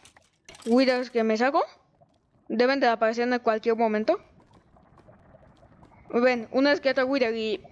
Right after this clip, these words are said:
en este server la verdad no tienen mucha inteligencia estos. Y con un looting tres saben la, la cantidad que, que me, me, la, la cantidad de cabezas de Wither que se pueden sacar. Si ven, ya tengo una.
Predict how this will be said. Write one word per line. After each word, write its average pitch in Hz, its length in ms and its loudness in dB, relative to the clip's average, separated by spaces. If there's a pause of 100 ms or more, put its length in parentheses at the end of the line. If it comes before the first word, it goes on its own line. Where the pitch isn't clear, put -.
en 254 120 0
este 285 180 0
server 277 320 2
la 247 120 4
verdad 226 220 0
no 240 140 -2
tienen 247 260 0 (260)
mucha 285 300 2
inteligencia 254 720 -2
estos. 277 360 -2 (1160)
Y 247 140 0
con 254 240 2
un 320 160 2
looting 311 300 0
tres 311 260 0
saben 269 340 0
la, 240 280 0
la 233 140 4
cantidad 240 400 -2
que, 269 240 -6 (220)
que 233 120 0
me, 226 120 0
me, 226 500 2
la, 247 380 2 (380)
la 247 160 2
cantidad 254 420 -2
de 285 220 2
cabezas 247 320 -4
de 262 60 2
Wither 262 340 0
que 262 120 0
se 226 80 -8
pueden 220 180 0
sacar. 254 240 0 (1000)
Si - 100 -2
ven, 285 180 2
ya 277 120 -2
tengo 262 220 0
una. 285 260 0